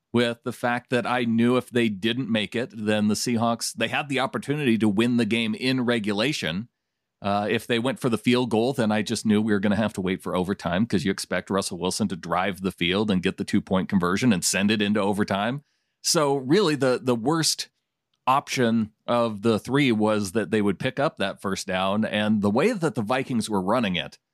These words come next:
nearly successful on every single play of that drive. I, he had Madison running for twenty-five yards to kick off the drive right after the Russell Wilson interception. So it seemed, I,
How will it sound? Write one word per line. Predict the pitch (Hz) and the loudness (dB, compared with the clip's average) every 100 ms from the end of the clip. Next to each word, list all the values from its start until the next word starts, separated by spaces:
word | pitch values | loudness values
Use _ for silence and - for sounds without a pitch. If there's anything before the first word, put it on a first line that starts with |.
| _ _ _ - | _ _ _ -6
nearly | 135 185 214 165 | 0 2 2 2
successful | 113 120 - 143 131 - 95 - | -2 -4 -2 -2 -2 -4 -6 -2
on | 123 107 101 - | -2 0 -4 -6
every | 185 175 123 131 | -4 -4 0 2
single | 110 - 156 131 104 | 2 2 0 0 -2
play | - 127 139 113 98 - _ _ | -2 -2 2 2 0 -6 _ _
of | 113 143 117 | -4 -2 -2
that | 113 98 | -2 -2
drive. | 107 120 135 110 92 85 _ _ _ - | -4 -2 0 -2 -2 -6 _ _ _ -4
I, | 110 107 | -2 -2
he | 123 117 | -2 0
had | 131 127 | 0 -2
Madison | 117 123 117 - 120 | -2 -2 -4 -2 0
running | 120 123 | 0 0
for | 117 107 | -2 -4
twenty-five | - 151 151 147 165 165 | -2 -2 0 2 2 0
yards | 98 90 90 - | 0 0 -2 -4
to | - 117 | -4 -2
kick | 127 107 | -2 0
off | 110 - | 0 -2
the | 110 | -4
drive | 107 107 107 101 95 | 0 0 0 -2 -4
right | 101 110 104 | -2 0 0
after | 104 - | -2 -4
the | 104 | -4
Russell | 104 101 110 | -2 -2 -2
Wilson | 101 101 101 | -2 -2 -2
interception. | 101 90 - 135 - 170 | -4 -2 -2 -2 -4 -4
So | - 117 101 - _ _ - | 0 0 -2 -6 _ _ -4
it | 156 - | -2 0
seemed, | - 147 156 160 160 147 | 2 2 4 2 2 0
I, | - | -2